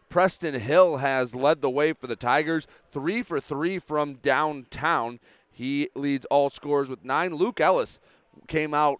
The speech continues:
guns a-blazing, eight points to start the game. Has not scored since that initial eight oh run, but he still leads the Saints with eight points. And both teams have spread the wealth pretty well.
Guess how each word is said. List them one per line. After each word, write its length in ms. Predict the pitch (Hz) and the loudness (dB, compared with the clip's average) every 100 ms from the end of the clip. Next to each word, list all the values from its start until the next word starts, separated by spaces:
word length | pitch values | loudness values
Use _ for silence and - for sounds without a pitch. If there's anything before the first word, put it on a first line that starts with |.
| 123 | -6
guns 300 | 131 165 208 | -2 -2 2
a-blazing, 680 | 180 117 120 151 208 151 123 | 0 0 -2 2 2 -2 -6
eight 240 | - 170 - - | -4 -6 -6 -10
points 480 | 147 185 160 120 - _ | -4 -2 -2 -8 -20 _
to 100 | - | -10
start 480 | 139 - 147 151 170 - | -10 0 4 4 2 -2
the 140 | 139 | -4
game. 460 | 123 131 160 196 - - | -2 -2 -2 -6 -12 -8
Has 220 | 139 143 | -4 -4
not 360 | 135 143 208 - | -4 -2 -2 -4
scored 400 | - 160 175 - | -10 -4 -4 -4
since 320 | 143 175 185 | -2 -2 0
that 180 | 151 143 | 0 2
initial 400 | 135 147 - 135 | 0 -4 -6 -4
eight 200 | 139 151 | -2 0
oh 200 | 147 135 | 2 2
run, 420 | 127 127 139 175 208 _ - | 0 0 0 -2 -8 _ -8
but 100 | 139 | -6
he 60 | 131 | -4
still 320 | - 185 214 | -2 2 2
leads 300 | 180 214 170 | 0 -4 -8
the 100 | 185 | -8
Saints 480 | - 156 147 - - - _ | -2 -2 -2 -6 -16 -20 _
with 260 | 143 156 - - | 0 0 -2 -4
eight 240 | 147 156 _ | -2 -2 _
points. 420 | 131 131 143 - - _ _ - | -4 -2 -2 -6 -20 _ _ -4
And 200 | 156 147 | -2 2
both 260 | 196 269 | 2 2
teams 240 | - 302 269 | -2 -6 2
have 180 | 262 240 | 2 2
spread 440 | - - 170 190 | -6 2 2 4
the 100 | 214 | 4
wealth 380 | 156 156 151 - | 6 6 6 -2
pretty 280 | - 156 156 | 0 2 4
well. 340 | 139 131 113 | 4 4 2